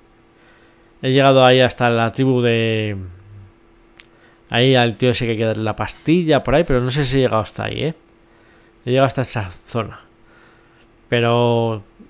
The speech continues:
es más salvaje, te cortan la cabeza, es, es más complicadilla. Ya veremos a ver si co-, al final consigo grabar algo y os lo enseño. Hace mucho que jugué, tampoco es que me acuerde mucho.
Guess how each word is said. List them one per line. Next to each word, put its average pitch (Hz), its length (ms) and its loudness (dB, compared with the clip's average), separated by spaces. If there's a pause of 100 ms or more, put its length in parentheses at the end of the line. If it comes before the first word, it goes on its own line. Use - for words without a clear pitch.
(260)
es 131 300 -2
más 127 140 0
salvaje, 151 480 2
te - 120 -4
cortan 117 300 -2
la 107 80 -4
cabeza, 131 760 -2
es, - 260 -14 (140)
es 120 160 -4
más 131 180 -2
complicadilla. 107 640 -6
Ya 123 100 2
veremos 113 320 -2
a 113 60 0
ver 123 100 2
si 104 400 -8 (140)
co-, 120 100 -10
al 107 160 -8
final 120 240 0
consigo 110 580 -6 (540)
grabar 117 320 0
algo 175 460 4
y 117 160 -4
os 110 40 2
lo 107 60 -2
enseño. 113 340 -6 (3750)
Hace 120 160 -2
mucho 120 260 -4
que 98 100 -8
jugué, 123 400 0
tampoco 107 380 -4
es - 100 -8
que - 80 -10
me 107 80 -6
acuerde 104 300 -8
mucho. 127 380 -8